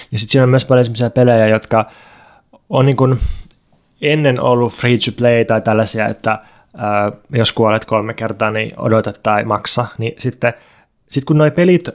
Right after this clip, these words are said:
otetaan sille hiotempona versiona ja niistä poistetaan kaikki tällaiset rajoitukset ja mikromaksut,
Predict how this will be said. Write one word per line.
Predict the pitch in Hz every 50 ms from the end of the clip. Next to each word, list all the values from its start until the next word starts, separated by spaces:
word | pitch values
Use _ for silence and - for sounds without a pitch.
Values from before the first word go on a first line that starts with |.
| _
otetaan | - 131 160 160 - - 123 120
sille | 120 123 120 120 120
hiotempona | 143 156 151 143 135 123 110 - 120 117 117 113 - - -
versiona | 120 131 143 139 127 - 127 117 113 113 113 110 107 - - - _
ja | - 107
niistä | 117 - - -
poistetaan | - 143 143 147 135 - 120 - - 117 110 113 110
kaikki | - 117 113 - 110
tällaiset | 98 - 113 107 110 104 117 -
rajoitukset | 120 117 123 131 127 123 113 - - 113 - - - - 113 110 - - - _ _ - - - _ _ _ _ _ _ _ _ -
ja | 117 107
mikromaksut, | 113 117 - - 113 110 110 110 110 - - - 113 - -